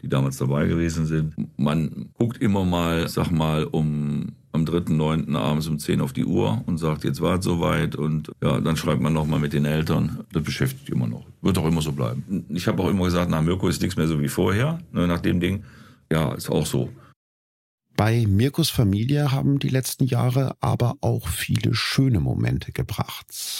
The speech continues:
Speaker 2: Eine Tochter der Schlitters hat sich vor kurzem verlobt. Hier steht also demnächst eine große Hochzeit an. Die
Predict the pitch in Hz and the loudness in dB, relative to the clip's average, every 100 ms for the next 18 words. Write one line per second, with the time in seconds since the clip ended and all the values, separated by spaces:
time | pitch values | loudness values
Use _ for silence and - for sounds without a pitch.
0 | - - 78 73 71 - 120 - 117 90 | -6 0 2 2 0 0 0 0 0 0
1 | 87 101 90 101 101 - - - - - | 0 -2 0 0 0 -4 -6 -8 -4 -2
2 | - 92 - 85 - 73 104 107 - - | 0 0 0 -2 0 2 2 -2 -6 -10
3 | - - - - 87 - 95 - 87 82 | -12 -14 -6 0 0 2 -2 0 -2 0
4 | 76 71 71 - 85 - 69 73 90 69 | 2 0 -2 -2 -2 0 -2 0 0 0
5 | 62 - - - - - - 76 _ 76 | -4 -6 -4 -4 -2 -2 -2 -6 _ -4
6 | 64 | -4